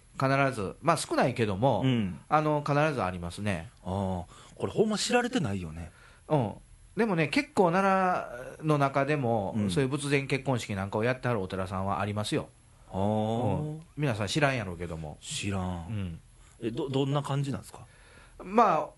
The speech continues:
Speaker 1: お堂、本堂とかね、
Speaker 2: うん。
Speaker 1: 仏さん祀ってあるところで、
Speaker 2: うん。
Speaker 1: あの、その前にお坊さんが、まあ、仏さんをお祈りする、
Speaker 2: うんうん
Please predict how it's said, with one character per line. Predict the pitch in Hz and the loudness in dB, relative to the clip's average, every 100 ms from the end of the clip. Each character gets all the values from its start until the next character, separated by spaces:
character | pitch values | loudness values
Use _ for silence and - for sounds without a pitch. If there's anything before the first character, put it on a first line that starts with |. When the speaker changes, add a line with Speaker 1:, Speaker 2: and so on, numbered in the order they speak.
| - | 2
Speaker 1:
お | 165 | 4
堂、 | 156 156 143 | 6 4 4
本 | 180 165 | 2 2
堂 | 131 110 | 2 2
と | - | 0
か | - | 0
ね、 | 143 254 - | 0 0 -2
Speaker 2:
う | |
ん。 | 113 92 | -2 0
Speaker 1:
仏 | 82 160 151 139 | 0 2 2 2
さ | 135 | 0
ん | |
祀 | 135 139 | 2 0
っ | - | 2
て | 131 | 0
あ | |
る | 107 | 2
と | 101 | -2
こ | 113 | 0
ろ | 117 120 | 2 2
で、 | 185 123 87 | 2 0 0
Speaker 2:
う | 104 | -2
ん。 | 101 85 76 | -2 -2 -2
Speaker 1:
あ | 113 | -2
の、 | 113 110 | 0 0
そ | 110 127 | 0 0
の | |
前 | 110 107 110 | 2 2 0
に | 101 90 | -2 -4
お | 104 | -2
坊 | 101 104 | -2 -2
さ | 98 | -2
ん | 98 | 0
が、 | 98 98 - | 2 2 0
ま | 107 | -2
あ、 | 92 | -2
仏 | 107 98 | -2 -2
さ | 98 | -2
ん | 95 | -2
を | |
お | 90 | -2
祈 | 95 110 | -2 0
り | |
す | 113 98 | 2 2
る、 | |
Speaker 2:
う | |
ん | |
う | |
ん | 98 | 2